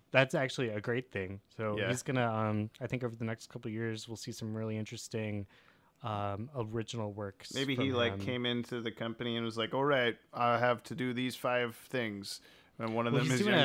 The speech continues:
Speaker 1: a, an
Speaker 2: Justice.
Speaker 1: original character called Naomi. Naomi's book just premiered, and I haven't read Naomi, but he's branding it as, "This is the book that changes the D C universe forever."
Speaker 2: Hmm.
Speaker 1: Don't know what he means by that,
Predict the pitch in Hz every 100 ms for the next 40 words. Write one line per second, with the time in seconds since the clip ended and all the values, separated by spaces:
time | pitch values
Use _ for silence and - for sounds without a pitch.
0 | 127 117 135 160 170 170 120 131 117 113
1 | 117 110 110 143 123 117 117 165 110 98
2 | 107 - 131 135 160 165 123 - 117 107
3 | - 127 - - 120 110 110 107 127 113
4 | 113 151 170 156 160 135 113 110 104 104
5 | 101 - _ _ _ - 113 110 - 143
6 | _ _ - 147 120 - 123 139 151 135
7 | 123 113 110 117 117 107 117 139 123 -
8 | 120 120 - 107 - 113 107 110 113 104
9 | 117 113 117 110 110 107 - 120 104 110
10 | 147 175 - 117 104 101 - _ 143 156
11 | 156 151 151 143 147 170 165 - 127 107
12 | 104 104 104